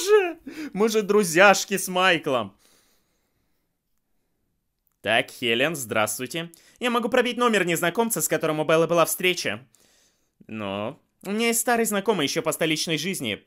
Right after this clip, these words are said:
А, хорошо, тогда надо забрать ноутбук Беллы у Джерри. Вот где ноутбук, я понял. Не у матери, не в полиции, а именно у Джерри. И еще кое-что. Что, Майкл, еще что-то интересное?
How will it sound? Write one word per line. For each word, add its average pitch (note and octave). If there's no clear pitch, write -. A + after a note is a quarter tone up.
А, A2
хорошо, G#3+
тогда C3+
надо B2
забрать C#3
ноутбук B2
Беллы C#3+
у A#2
Джерри. A2
Вот D#3
где A2
ноутбук, G#2
я A#2+
понял. C#3
Не C3
у A2+
матери, G3
не C#3
в -
полиции, C3+
а A#2+
именно C#3
у C#3
Джерри. C3
И F#2+
еще C3+
кое-что. G#2+
Что, -
Майкл, A2
еще A3
что-то G#3+
интересное? A2+